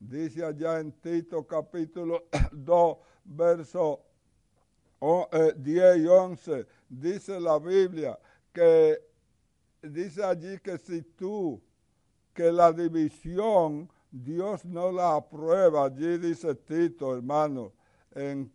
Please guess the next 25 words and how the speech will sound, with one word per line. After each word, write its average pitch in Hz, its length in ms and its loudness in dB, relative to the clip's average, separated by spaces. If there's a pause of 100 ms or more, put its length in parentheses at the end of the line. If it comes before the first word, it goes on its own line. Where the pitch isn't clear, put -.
en, 135 300 -8
en 139 200 -10
el 139 180 -8
capítulo 147 760 -8
dos, 143 220 -8
versos 143 480 -8 (100)
once 139 680 -12 (360)
y 139 180 -8
doce. 127 680 -4 (400)
Eso 170 500 -8
es - 220 -14
algo 180 500 -6
terrible, 156 960 -10
la 143 160 -6
división, 139 880 -10
mis 135 200 -14
hermanos. 120 680 -6 (460)
Por 165 240 4
lo 185 240 -2
cual, 165 600 4 (1600)
dice 160 480 -4
allí 165 400 -2
que - 140 -14
al 160 320 0
hombre 175 580 -8